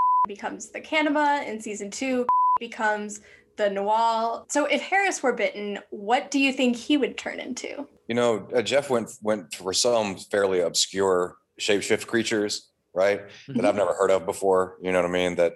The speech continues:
Speaker 2: and, and, and, and my, my, I'm not that well versed, um, in, in some of those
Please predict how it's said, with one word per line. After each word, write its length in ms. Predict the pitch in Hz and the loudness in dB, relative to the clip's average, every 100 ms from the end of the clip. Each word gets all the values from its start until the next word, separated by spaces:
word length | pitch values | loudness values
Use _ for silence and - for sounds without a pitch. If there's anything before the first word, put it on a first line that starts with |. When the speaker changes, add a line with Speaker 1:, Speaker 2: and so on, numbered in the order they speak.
| - - | -6 -6
Speaker 2:
and, 140 | 87 87 | -2 0
and, 240 | 87 85 | 0 -2
and, 180 | 90 90 | -4 -4
and 160 | 82 90 | -2 0
my, 260 | 90 87 85 | 2 2 0
my, 120 | 95 87 - | -6 -6 -4
I'm 100 | 95 | 0
not 240 | 87 78 | 0 2
that 160 | 90 80 | 0 2
well 260 | 85 80 - | 0 0 0
versed, 480 | 85 87 - - _ - | 0 0 -4 -12 _ -4
um, 420 | 92 87 82 80 | 0 2 0 -4
in, 240 | 98 90 87 | -6 -6 -6
in 140 | 92 87 | -4 -2
some 180 | 98 92 | -2 -2
of 60 | |
those 520 | 85 85 82 - - | 0 0 -2 -4 -8